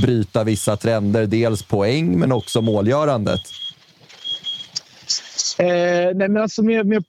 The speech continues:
Speaker 2: målgörandet sådär, när man har, eh, om man, om man, om det sätter sig i huvudet, gör det ju verkligen inte när man har Totte Nyman där framme, liksom.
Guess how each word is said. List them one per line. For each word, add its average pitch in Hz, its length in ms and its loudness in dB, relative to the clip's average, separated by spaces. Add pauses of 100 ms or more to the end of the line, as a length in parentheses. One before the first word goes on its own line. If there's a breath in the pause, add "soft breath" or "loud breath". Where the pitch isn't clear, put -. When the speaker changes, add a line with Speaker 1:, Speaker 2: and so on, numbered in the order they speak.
Speaker 2:
målgörandet 226 680 2
sådär, 202 460 2
när 202 100 0
man 208 140 0
har, 233 320 2
eh, 202 420 -2 (800)
om 196 100 2
man, 196 100 4
om 196 100 0
man, 196 120 2
om 196 180 2
det 190 100 2
sätter 196 180 -2
sig 185 100 0
i 170 40 2
huvudet, 190 380 2
gör 214 100 2
det 202 60 2
ju 202 60 2
verkligen 190 340 0
inte 185 80 -2
när 190 80 2
man 175 120 2
har 170 80 0
Totte 180 240 -2
Nyman 185 300 2
där 156 80 0
framme, 170 300 0
liksom. 147 380 -2